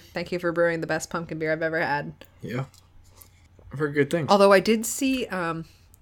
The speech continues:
Speaker 1: I've only heard great things about Great Notion, um, and I just saw on Instagram that they are brewing a pumpkin beer, so
Speaker 2: Oh, really?
Speaker 1: I really wanna try that.
Speaker 2: Awesome. Yeah, I'll look for it.
Speaker 1: Thank y'all.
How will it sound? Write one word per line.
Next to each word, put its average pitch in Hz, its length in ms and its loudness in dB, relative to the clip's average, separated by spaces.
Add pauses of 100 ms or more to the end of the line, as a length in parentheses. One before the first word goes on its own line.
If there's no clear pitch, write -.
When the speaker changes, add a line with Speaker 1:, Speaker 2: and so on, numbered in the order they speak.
(320)
Speaker 1:
I've 175 180 -2
only 208 240 0
heard 202 220 0
great 160 340 0
things 156 300 -4
about 147 240 -6
Great 143 240 -4
Notion, 175 440 -10 (640)
um, 139 320 -6
and 135 280 -8
I 151 140 -4
just 151 180 -6
saw 151 340 -2
on 147 120 -6
Instagram 143 440 -6
that 143 200 -8
they 135 360 -2
are 135 120 -6
brewing 143 280 -6
a 143 60 -10
pumpkin 151 340 -10
beer, 135 280 -6
so 143 560 -6 (480)
Speaker 2:
Oh, 104 160 -10
really? 107 360 -6 (160)
Speaker 1:
I 151 100 -6
really 147 480 -4
wanna 143 220 -10
try 123 220 -6
that. 117 420 -12 (580)
Speaker 2:
Awesome. 98 420 -12
Yeah, 98 300 -4
I'll 127 140 0
look 135 160 -4
for 92 200 -4
it. - 100 -8 (420)
Speaker 1:
Thank 226 160 -10 (140)
y'all. 196 580 -10